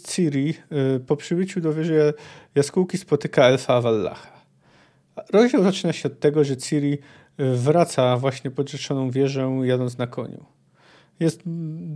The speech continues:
de facto uwięziona w tym świecie. Jakaś magiczna bariera sprawia, że gdziekolwiek nie pojedzie, zaczyna wracać w to samo miejsce. Odjeżdżają i po drodze Wallach tłumaczy jej, czego chce, ch-,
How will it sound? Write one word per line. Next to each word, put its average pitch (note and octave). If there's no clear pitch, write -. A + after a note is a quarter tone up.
de F3+
facto G3
uwięziona E3+
w B2
tym A#2
świecie. -
Jakaś D3+
magiczna F#3
bariera E3+
sprawia, F3
że D3+
gdziekolwiek D#3
nie D#3
pojedzie, D3+
zaczyna D3
wracać C3+
w -
to C#3+
samo C3+
miejsce. -
Odjeżdżają F#3+
i -
po A3+
drodze A#3+
Wallach F#3
tłumaczy E3
jej, C#3+
czego C3+
chce, -
ch-, -